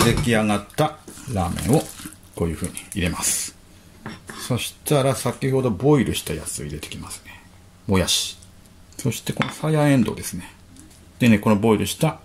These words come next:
えー、ほうれん草も入れます。こちらの具材ですね。かまぼこ。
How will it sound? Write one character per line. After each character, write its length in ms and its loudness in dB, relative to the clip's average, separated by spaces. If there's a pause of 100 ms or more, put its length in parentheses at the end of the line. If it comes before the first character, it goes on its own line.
(120)
え 360 0 (720)
ー、 40 -20
ほ 100 2
う 40 8
れ 40 6
ん 40 2
草 100 -6 (640)
も 120 2 (440)
入 80 -2
れ 60 -2
ま 140 2
す。 280 -10
こ 100 4
ち 140 2
ら 80 6
の 100 4
具 140 0
材 180 0
で 100 -6
す 220 -8
ね。 80 -18 (880)
か 120 -2
ま 80 6
ぼ 100 0
こ。 160 -8